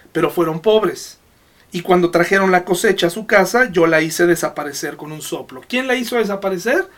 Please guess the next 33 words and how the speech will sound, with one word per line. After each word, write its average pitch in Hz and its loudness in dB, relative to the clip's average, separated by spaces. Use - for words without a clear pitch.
Dios. 123 -10
Dios 240 0
es 320 2
la 247 4
razón 202 0
por 165 -6
la 160 -4
cual 185 0
no 190 0
estaban 196 0
prosperando 170 -6
y 185 -4
sus 180 -2
salarios 156 0
no 160 -4
les 170 -8
estaban 147 -8
rindiendo. 143 -12
¿Y 135 -16
por 165 -10
qué? 311 -4
Porque 170 0
ellos 180 0
habían 175 0
olvidado 180 0
quién 185 0
era 254 2
el, 233 -8
quién 220 -2
era 294 -4
el 175 2
motivo 240 -4
de 196 -2